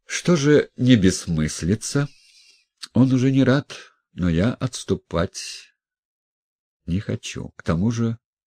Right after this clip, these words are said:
тревожная обстановка придаёт смелости. "Не бессмыслица, товарищ лейтенант, это жизнь", — говорит он грустно, как мудрец.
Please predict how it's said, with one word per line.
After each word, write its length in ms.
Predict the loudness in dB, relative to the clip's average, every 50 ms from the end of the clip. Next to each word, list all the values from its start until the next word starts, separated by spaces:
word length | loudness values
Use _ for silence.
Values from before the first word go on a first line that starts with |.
| _
тревожная 540 | 0 2 2 2 2 2 0 -2 -4 -6 -6
обстановка 720 | -6 -8 -8 -8 -6 -4 -2 -2 -4 -4 -6 -6 -8 -8 -8 _ -18 -20 -20 -20 _ _ _ _ _ _ _ _ _
придаёт 720 | -2 0 2 2 2 2 2 2 2 2 2 0 -2 -8 -20 -20 -20 -20 -20 -20 _ _ _ _
смелости. 840 | _ -14 -10 -8 -6 -6 -6 -6 -8 -10 -12 -14 -16 -14 -16 -18 -18 -20 _ _ _ _ _ _ _ _ _ 2
"Не 120 | 4 4
бессмыслица, 880 | 4 4 4 0 0 -4 -4 -2 0 -2 -2 -2 -4 -8 -8 -6 -8 -10
товарищ 440 | -8 -6 -6 -6 -6 -8 -10 -10 -8
лейтенант, 520 | -8 -8 -8 -8 -8 -6 -6 -8 -6 -6
это 240 | -8 -6 -4 -4 -4
жизнь", — 420 | -2 -2 0 -2 -2 -2 -6 -8 -8
говорит 440 | -6 -6 -4 -4 -6 -8 -8 -8 -8
он 180 | -8 -6 -6
грустно, 460 | -4 -2 -2 -2 -2 -4 -6 -6 -6
как 240 | -4 -4 -8 -8 -6
мудрец. 720 | -4 -4 -4 -4 -4 -6 -6 -8 -8 -10 -14 -16 -16 -18